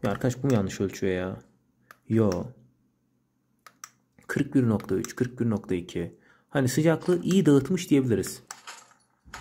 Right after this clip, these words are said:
Bu önemli bir detay. Hani sıcaklığın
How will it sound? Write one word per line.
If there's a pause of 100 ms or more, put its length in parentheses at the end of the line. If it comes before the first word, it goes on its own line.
(3500)
Bu
önemli
bir
detay.
Hani
sıcaklığın